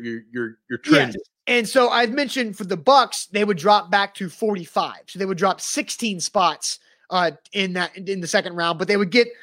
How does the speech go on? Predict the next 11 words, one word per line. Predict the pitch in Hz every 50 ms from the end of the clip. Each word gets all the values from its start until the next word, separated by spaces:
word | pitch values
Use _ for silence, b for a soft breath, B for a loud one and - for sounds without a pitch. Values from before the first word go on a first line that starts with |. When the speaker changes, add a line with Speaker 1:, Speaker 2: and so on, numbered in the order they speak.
| B B
Speaker 2:
a | B 190 185
pretty | - - - 247 233 208 175
solid | - - - 220 202 196 190 180 165 147
fourth | - - 220 214 202 208 -
round | 185 - - - -
pick. | 175 156 143 - _ b b b b b
The | 202 208
Lions | 190 202 240 285 302 302 277 254 226 185
would | 202 220 202 165
be | 220 226 220
the | 190 165 170 214 202 196 185 170 -